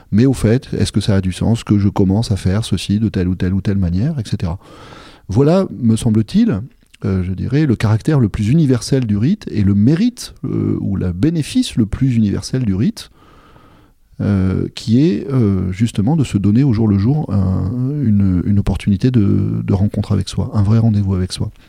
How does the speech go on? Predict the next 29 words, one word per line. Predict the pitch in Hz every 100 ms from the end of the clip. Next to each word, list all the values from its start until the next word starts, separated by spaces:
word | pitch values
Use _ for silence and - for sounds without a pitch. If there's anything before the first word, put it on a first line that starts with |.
| - _ _ _ _ - - - -
Et | 104
nous, | 120 160
par | 107
exemple, | 104 131 131
à |
cet | 101 95
égard, | 95 113 95
au |
Sésame, | 85 - 90 214 120
ben, | 78 -
on |
dit | 87
aux | 87
gens, | 87 135 156 92
euh, | - -
voilà, | - 101
alors | 110 -
on, | 95 123
on | 113
ouvre | 143 123
un |
espace | 110 - 110
dans |
lequel | 92 110
on | 95
va | 90
réfléchir | - 113 -
ensemble, | 101 - 110 95
euh, | -